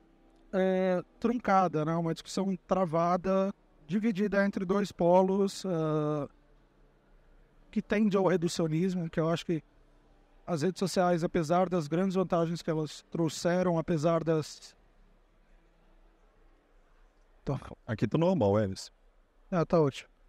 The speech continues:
Speaker 1: Ah, pode ser. Ah, apesar das grandes vantagens que a gente teve de, de unir pessoas, de criar grupos, de, de fomentar a discussão e fomentar a educação,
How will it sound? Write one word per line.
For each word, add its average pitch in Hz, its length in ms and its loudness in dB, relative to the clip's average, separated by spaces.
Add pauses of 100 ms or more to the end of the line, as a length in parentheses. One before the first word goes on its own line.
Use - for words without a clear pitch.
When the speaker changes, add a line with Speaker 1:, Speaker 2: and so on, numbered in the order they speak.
(1500)
Speaker 1:
Ah, 180 160 2
pode - 240 -4
ser. 165 180 -4 (800)
Ah, 165 360 0
apesar 202 420 -2
das 190 240 2
grandes 190 360 2
vantagens 180 680 4
que - 80 -4
a 165 60 2
gente 165 200 -2
teve 165 480 0
de, 151 840 -2 (100)
de 135 600 -4
unir 180 360 2
pessoas, 185 720 4
de 160 160 -2
criar 170 640 0 (640)
grupos, 175 720 2
de, 165 300 0
de 156 300 -2
fomentar 185 720 2
a 185 60 4
discussão 175 640 0
e 156 60 -2
fomentar 175 400 0
a - 20 6
educação, 180 720 0